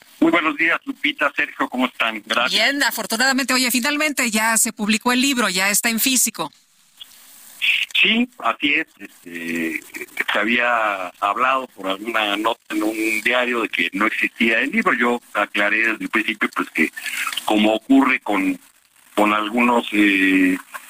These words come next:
Speaker 1: eh, novedades editoriales o, o, o películas nuevas en la cartelera, pues empiezan a promocionar o se anuncian antes de que,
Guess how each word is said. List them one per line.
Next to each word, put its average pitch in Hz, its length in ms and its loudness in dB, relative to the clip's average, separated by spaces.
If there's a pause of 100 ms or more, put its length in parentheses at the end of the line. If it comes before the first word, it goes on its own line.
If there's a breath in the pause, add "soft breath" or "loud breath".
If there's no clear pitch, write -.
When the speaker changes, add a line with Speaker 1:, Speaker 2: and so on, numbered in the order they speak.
(120)
Speaker 1:
eh, 320 460 0
novedades 110 560 2
editoriales 107 840 0
o, 85 180 -14 (100)
o, 85 320 -20 (180)
o 87 340 -12 (200)
películas 104 520 0
nuevas 117 360 -2
en 95 120 -14
la 95 80 -12
cartelera, 120 440 -2
pues 156 200 -4
empiezan 113 540 -4
a 98 180 0
promocionar 95 720 -2
o 107 60 -4
se 98 120 -6
anuncian 104 640 -4
antes 98 380 -2
de - 100 -8
que, 78 300 -4